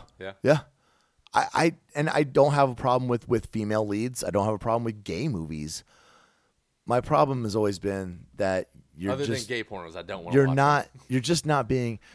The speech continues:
Speaker 2: uh, Hi-, Hollywood has always been about originality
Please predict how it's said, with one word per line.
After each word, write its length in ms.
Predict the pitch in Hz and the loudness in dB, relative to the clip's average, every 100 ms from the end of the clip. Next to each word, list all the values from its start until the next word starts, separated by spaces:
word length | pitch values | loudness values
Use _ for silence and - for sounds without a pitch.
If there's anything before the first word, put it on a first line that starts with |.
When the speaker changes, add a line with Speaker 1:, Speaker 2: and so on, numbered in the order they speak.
| - _ | -20 _
Speaker 2:
uh, 60 | - - | -8 -6
Hi-, 220 | 156 170 202 | 2 2 2
Hollywood 380 | 151 180 180 131 | 2 4 4 2
has 100 | 117 | 2
always 220 | 123 107 | 0 0
been 220 | 107 110 | -2 -2
about 220 | 101 95 | -2 -2
originality 760 | 87 98 87 90 110 71 58 - | -2 -4 -4 -2 -2 -4 -10 -18